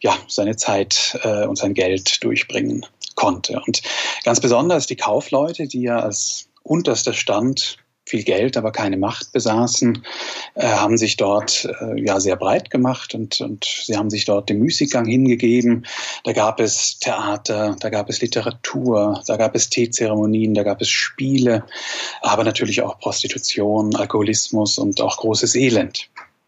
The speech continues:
Und man hat sich vergnügt, man hat sein Geld ausgegeben, man hat, ja, dieses leichte Leben natürlich irgendwo der Langeweile vorgezogen. Und weil es bei den Samurai nicht anders aussah, haben die sich natürlich dort auch magisch angezogen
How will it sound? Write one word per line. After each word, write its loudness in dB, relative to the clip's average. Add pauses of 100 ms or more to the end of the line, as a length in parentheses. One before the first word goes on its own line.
(220)
Und 0
man 0
hat -6
sich -8
vergnügt, 0
man -2
hat -6
sein -12
Geld 2
ausgegeben, 2 (760)
man 0
hat, 0 (680)
ja, 2 (720)
dieses 0
leichte 0
Leben 0
natürlich -2
irgendwo -2
der 4
Langeweile 0
vorgezogen. -4
Und 2
weil 4
es 4
bei 2
den 4
Samurai 4
nicht 0
anders 0
aussah, 0
haben -2
die -6
sich -4
natürlich -4
dort 0
auch -2
magisch 0
angezogen 2